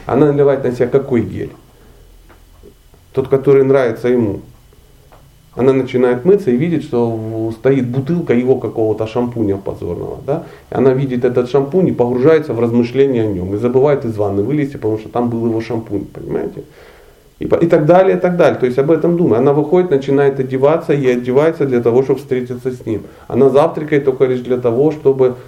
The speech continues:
ну, и думает о том, как они будут сегодня ужинать. Она едет на работу и понимает, что ей надо отработать, чтобы только этот день закончился, потому что вечером она встретится со своим Сережей, ну или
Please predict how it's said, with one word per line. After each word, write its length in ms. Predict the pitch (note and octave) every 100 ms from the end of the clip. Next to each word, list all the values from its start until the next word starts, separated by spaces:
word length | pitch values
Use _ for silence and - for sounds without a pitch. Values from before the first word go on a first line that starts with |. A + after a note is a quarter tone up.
| -
ну, 360 | C3+ B2 - - - - - C3+
и 200 | D#3 F3
думает 380 | D3+ D#3 C#3 C3
о 20 |
том, 240 | - E3 C#3
как 180 | C#3+ D3
они 160 | C3+
будут 320 | A#2+ B2+ B2+
сегодня 400 | B2+ B2+ B2+ B2+
ужинать. 460 | A2+ A#2+ A2 - - - _
Она 300 | A2+ B2+ C#3+ C3+ A#2+
едет 360 | C3 C#3+ B2+
на 100 | B2+
работу 560 | C3 B2+ C3+ D#3+ D3+ - - -
и 60 |
понимает, 480 | - B2 B2 D3 C#3
что 100 | B2+
ей 120 | B2
надо 260 | B2 A#2+ A#2
отработать, 520 | A#2 A#2+ C3+ D3+ B2+
чтобы 160 | B2 A#2+
только 200 | C3 A#2
этот 260 | A2+ A#2
день 180 | B2 A#2
закончился, 600 | A2+ A2 C3 C#3+ C#3+ -
потому 280 | - A2+ A#2
что 120 | A#2
вечером 460 | A2+ A#2+ B2+ C3+ A#2+
она 160 | A2+
встретится 400 | A2 A#2+ A#2+ B2+
со 100 | B2
своим 320 | A#2+ A#2+ B2+ A#2+
Сережей, 420 | D3+ D#3+ A2+ G#2
ну 200 | G#3 G#3
или 180 | A2